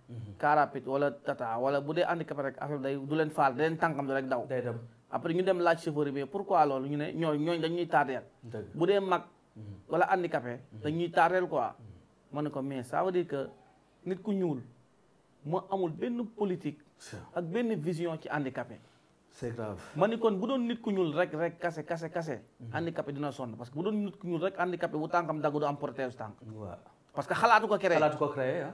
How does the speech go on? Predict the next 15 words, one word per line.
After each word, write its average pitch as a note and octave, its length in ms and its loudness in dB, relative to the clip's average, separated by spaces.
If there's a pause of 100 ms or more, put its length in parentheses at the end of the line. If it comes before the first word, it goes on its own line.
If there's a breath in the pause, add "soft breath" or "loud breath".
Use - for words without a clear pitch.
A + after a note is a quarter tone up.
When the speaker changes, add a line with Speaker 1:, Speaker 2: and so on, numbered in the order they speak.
Speaker 2:
Ñoom G3+ 180 2
handicapé A#3 360 8
lu A3+ 80 2
ñu A3+ 80 0
xaar G3+ 200 12
rek G#3 80 6
mooy G#3 160 6
mu G3+ 140 2
sarax F#3 260 6
ñu, F#3 360 6
sara-, F3+ 280 4
yalwaan F3 300 8
ñu F#3 60 0
sarax E3 220 4
ko. - 120 -14